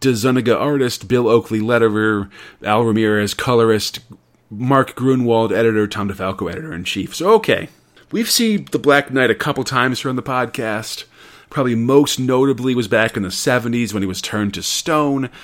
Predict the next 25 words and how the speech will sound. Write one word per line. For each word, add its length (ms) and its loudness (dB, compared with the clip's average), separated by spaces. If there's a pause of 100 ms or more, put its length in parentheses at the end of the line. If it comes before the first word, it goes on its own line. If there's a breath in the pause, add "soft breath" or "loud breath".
(240 loud breath)
But, 140 0
you 80 0
know, 80 2
don't 180 2
stress 340 0
about 220 0
that 180 0
too 220 -4
much. 280 -2
He's 160 -6
been 160 -2
black, 380 0
he's 140 -6
been 100 -2
flesh 260 4
and 100 -2
blood 260 2
since 200 -6
the 100 -4
early 300 -4
eighties. 560 -4 (480 loud breath)
Um, 500 -6 (760)
he 120 -4
came 320 0
back 440 2